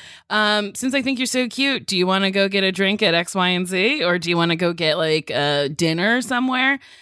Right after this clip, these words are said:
And almost, like, even if I don't really like your pictures, I'll do it because it's a public place. Uh, we are coming separately, and I don't feel like there's any real danger in a public place. Uh, so yeah,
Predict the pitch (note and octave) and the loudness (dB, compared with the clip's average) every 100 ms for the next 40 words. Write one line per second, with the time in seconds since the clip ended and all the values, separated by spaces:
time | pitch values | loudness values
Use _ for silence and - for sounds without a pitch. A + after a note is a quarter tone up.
0 | - - G#3+ A3 G#3 A#3 G4+ C5 - - | -18 -2 0 0 0 -2 0 0 -2 -2
1 | B3 B3 - A#3+ F4 A4+ A4 F4+ C4 G3 | 0 0 0 -2 -2 -2 0 -2 0 0
2 | A3 G#3+ G#3+ F#3+ E3 F3 F3+ - D#3 - | 0 0 0 0 -2 -2 -4 -2 -4 -2
3 | C#4 C4+ - C4 D4 F#3 D#3+ F#3 - - | -2 -2 0 0 0 -2 0 0 -2 -4
4 | G#3 G3+ F#3+ F#3 F3+ F#3 D#3+ G#3+ D#4 D3 | -2 0 0 0 -2 0 0 0 -4 -4
5 | B2+ A3+ - - _ _ _ - E3+ D#3+ | -2 -4 -6 -14 _ _ _ -4 0 2
6 | D#3+ E3+ E3 - F3 A#3 D#4+ F#3+ D#3 D3+ | 2 0 0 0 0 0 0 -2 -2 -2
7 | C3+ D3 D3+ G3+ D#4+ - - F3 E3+ E3 | -2 0 2 0 -2 -10 -4 0 2 2
8 | E3 E3 D#3+ - _ E3 E3+ E3+ E3+ G#3 | 0 0 -4 -6 _ -4 -2 0 0 -2
9 | - - F#3+ F3 F#3 F3 E3 D#3+ E3 D#3+ | -6 -2 0 0 -2 -2 -2 -2 0 0
10 | D#3 D#3+ D#3 E3 E3 D#3 C#3+ C#3+ D3 C#3 | 0 -2 -2 -2 -2 -2 -2 -2 -2 -4
11 | C#3+ C3+ F3 - - _ _ _ - E3+ | -2 0 0 -4 -12 _ _ _ -2 0
12 | E3 D#3+ - B3+ F4 | 2 0 0 0 0